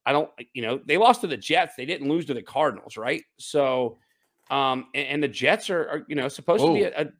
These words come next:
Speaker 1: really good football
Speaker 2: I'm not,
Speaker 1: team.
Speaker 2: I'm not, they have a good defense. I'm, I still can't figure out what, looking at statistics, and statistics usually tell the story, but I can't figure out how the Jets are winning with Zach Wilson at quarterback.
Speaker 1: Well,
Speaker 2: I
Speaker 1: I'm glad
Speaker 2: cannot.
Speaker 1: you brought that up because I wanna get back to that question.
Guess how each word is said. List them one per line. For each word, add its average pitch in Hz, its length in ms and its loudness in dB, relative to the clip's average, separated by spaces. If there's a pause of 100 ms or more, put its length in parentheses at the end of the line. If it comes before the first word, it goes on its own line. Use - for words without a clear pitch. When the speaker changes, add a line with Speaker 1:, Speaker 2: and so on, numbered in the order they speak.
Speaker 1:
really 208 160 0
good 196 220 0
football 233 260 4
Speaker 2:
I'm 170 60 6
not, 143 80 2
Speaker 1:
team. 151 100 4
Speaker 2:
I'm 151 140 4
not, 120 240 -2
they 123 80 6
have 135 100 8
a 139 60 4
good 135 180 2
defense. 110 500 -2
I'm, 104 240 0 (100)
I 117 160 6
still 123 280 0
can't 117 320 -4
figure 98 260 -4
out 95 200 0
what, 98 260 -2
looking 107 280 -6
at 92 80 -10
statistics, - 640 -10
and 87 80 -14
statistics 98 440 -8
usually 90 240 -8
tell 92 160 -8
the 82 60 -8
story, 90 320 -6
but 85 120 -8
I 98 160 0
can't 107 300 -6
figure 95 220 -4
out 90 120 -2
how 92 140 -6
the 90 100 -10
Jets 95 280 -6
are 92 80 -4
winning 92 300 -6
with 85 120 -14
Zach 85 260 -4
Wilson - 280 -10
at 67 80 -16
quarterback. 73 500 -12 (420)
Speaker 1:
Well, 233 200 6
Speaker 2:
I 220 40 6
Speaker 1:
I'm 226 60 6
glad 220 160 6
Speaker 2:
cannot. 233 140 8
Speaker 1:
you 226 80 -4
brought 226 220 6
that 220 120 6
up 285 140 0
because 180 200 0
I 202 60 8
wanna 226 160 6
get 202 180 2
back 202 200 4
to 196 60 -8
that 180 180 2
question. 202 440 -4